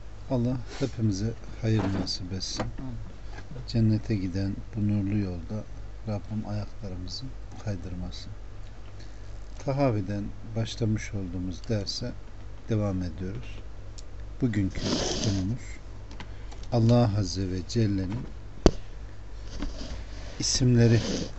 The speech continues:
konusunda manalarının içerdiği kısa açıklamalar üzerine olacak inşallah. Birincisi, Allah Azze ve Celle'nin isimlerinden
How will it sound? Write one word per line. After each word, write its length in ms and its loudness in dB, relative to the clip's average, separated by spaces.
konusunda 680 -2
manalarının 960 4
içerdiği 560 -2
kısa 360 2
açıklamalar 760 2
üzerine 420 -6
olacak 380 -8
inşallah. 440 -6
Birincisi, 680 6
Allah 420 12
Azze 300 4
ve 140 2
Celle'nin 600 4
isimlerinden 800 0